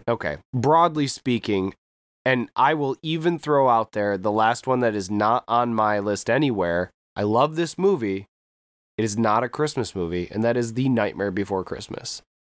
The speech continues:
I know, Christmas in the title. The movie is not about Christmas. It is about him trying to bring Christmas in the spirit and then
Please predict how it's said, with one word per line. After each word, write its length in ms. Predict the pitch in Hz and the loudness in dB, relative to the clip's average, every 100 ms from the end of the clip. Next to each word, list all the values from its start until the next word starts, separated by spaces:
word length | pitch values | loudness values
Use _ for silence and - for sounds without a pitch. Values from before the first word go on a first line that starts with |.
| _ | _
I 100 | 107 | -2
know, 400 | 120 135 143 95 - | 2 4 4 2 -6
Christmas 480 | - 151 135 117 - - | -2 -2 0 -4 -4 0
in 200 | 160 185 | 2 2
the 60 | |
title. 460 | - 185 196 156 - _ _ _ _ _ _ - | 0 2 2 0 -4 _ _ _ _ _ _ -4
The 120 | 127 | 2
movie 360 | 139 156 170 | 4 4 4
is 140 | 143 107 | 2 0
not 320 | 117 127 143 | 0 2 2
about 540 | 120 104 - 123 131 - | -2 -6 2 2 2 -2
Christmas. 640 | 139 135 - 80 - - 139 | -4 -2 -4 -6 -8 -6 0
It 80 | |
is 160 | 139 131 | 2 2
about 260 | 123 123 131 | 0 0 0
him 160 | 123 | -6
trying 480 | 110 - 107 120 170 | -6 0 2 2 2
to 60 | 165 | 0
bring 220 | 185 180 | 0 0
Christmas 420 | 190 185 202 190 | 0 -2 -2 -2
in 80 | 196 | -2
the 80 | 190 | -2
spirit 340 | - 196 208 - | 0 2 2 0
and 180 | 139 | 2
then 160 | 139 139 | 2 2